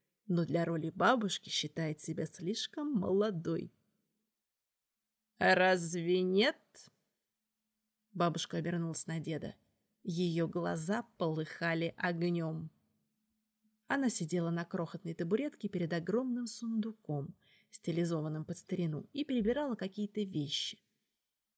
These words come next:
В комнате приятно пахло лавандой. Еще одно отличие Ба от прочих пенсионерок.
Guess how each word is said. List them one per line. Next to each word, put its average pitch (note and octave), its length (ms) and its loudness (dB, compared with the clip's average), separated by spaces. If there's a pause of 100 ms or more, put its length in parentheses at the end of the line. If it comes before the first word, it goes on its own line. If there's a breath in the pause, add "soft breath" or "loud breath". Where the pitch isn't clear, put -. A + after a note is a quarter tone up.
(140)
В - 120 -20
комнате C4+ 500 -2
приятно F3+ 540 2
пахло E3 340 -6
лавандой. D#3+ 760 -2 (400)
Еще A#3 340 2
одно D#3+ 260 0
отличие E3+ 420 -4
Ба G#3+ 200 0
от A3+ 120 -6
прочих G3 360 -6
пенсионерок. F3+ 720 -2